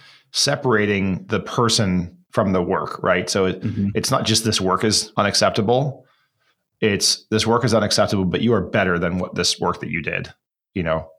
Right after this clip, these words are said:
Speaker 1: challenging directly doesn't mean being a jerk.
Speaker 2: Totally. I, that's exactly right. And I think, uh, you know, kind of tying the two books together, Extreme Ownership and Radical Candor, I think one of the main lessons from Extreme Ownership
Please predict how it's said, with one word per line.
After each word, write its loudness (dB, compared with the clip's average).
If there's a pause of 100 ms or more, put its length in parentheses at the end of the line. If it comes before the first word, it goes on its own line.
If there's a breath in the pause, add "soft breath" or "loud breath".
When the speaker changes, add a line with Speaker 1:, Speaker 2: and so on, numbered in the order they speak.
(160)
Speaker 1:
challenging 4
directly 2
doesn't -4
mean -2
being -2
a 0
jerk. -2 (420)
Speaker 2:
Totally. 0
I, 0
that's 0
exactly -2
right. 0
And 0
I 0
think, -2
uh, -2
you -4
know, 0 (280 loud breath)
kind 2
of -4
tying 0
the 0
two -2
books -2
together, 0
Extreme 0
Ownership -2
and -2 (200 loud breath)
Radical 2
Candor, 0
I 0
think -2
one 0
of 0
the -2
main 0
lessons -2
from -2
Extreme -2
Ownership 0